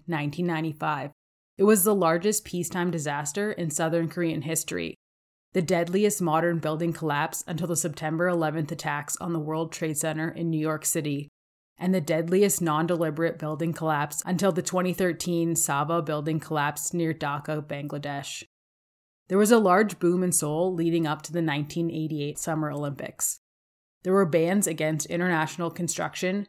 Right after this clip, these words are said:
and contractors signing contracts for projects in Seoul, Korea. They wanted to keep it local. This meant that almost all buildings were erected by South Korean companies. They were built quickly due to the number of projects assigned to each contractor.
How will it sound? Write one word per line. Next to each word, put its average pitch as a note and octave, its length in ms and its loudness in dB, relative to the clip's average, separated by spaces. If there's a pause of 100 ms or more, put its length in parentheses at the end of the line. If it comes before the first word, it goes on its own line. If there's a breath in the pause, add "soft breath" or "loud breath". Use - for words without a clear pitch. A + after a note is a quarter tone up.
and F3 160 -6
contractors F3+ 600 0
signing E3 320 0
contracts D#3 560 -4
for E3 120 -4
projects D#3 560 -4
in E3 120 -4
Seoul, D#3+ 240 -4
Korea. - 420 -6 (680)
They F#3 100 4
wanted F#3 300 4
to F3+ 80 -2
keep D#3 220 -6
it E3 80 -6
local. - 460 -8 (720)
This G#3 200 6
meant F3 280 2
that F#3 120 2
almost E3 360 0
all D#3+ 180 2
buildings E3 480 -2
were E3+ 140 2
erected D#3 420 -2
by D#3+ 140 -2
South D#3 320 -2
Korean D3+ 340 -4
companies. D#3 600 -6 (440)
They F3+ 100 2
were G#3 140 8
built G#3+ 300 2
quickly E3+ 360 0
due E3+ 200 0
to F3+ 80 4
the F3 100 0
number D#3+ 320 2
of E3+ 140 0
projects D3+ 440 -2
assigned D#3 500 -2
to E3 140 -8
each D#3+ 220 -6
contractor. C#3+ 720 -8